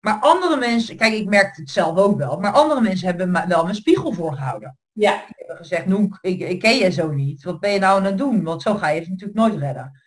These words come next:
Speaker 2: Nee.
Speaker 1: En toen dacht ik, "Ja, jullie hebben ook gelijk ook. En, eh, wat ga ik veranderen? Oké, eerst eens even de faciliteiten, waardoor ik dus goed kan werken,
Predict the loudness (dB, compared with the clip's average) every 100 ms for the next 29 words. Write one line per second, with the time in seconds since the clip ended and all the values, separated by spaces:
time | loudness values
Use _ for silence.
0 | _ -20 -20 -20 _ _ _ _ _ _
1 | -10 0 4 4 2 4 4 4 2 0
2 | -2 -4 -4 -2 -2 4 2 2 -4 -2
3 | 0 0 0 -6 -6 -8 -2 0 0 0
4 | 0 0 -2 -4 -4 -2 -4 -4 -4 -6
5 | -6 -10 -10 -10 -10 -2 2 2 0 -6
6 | -6 -4 -6 -8 -12 -10 -8 -6 0 2
7 | 2 0 -2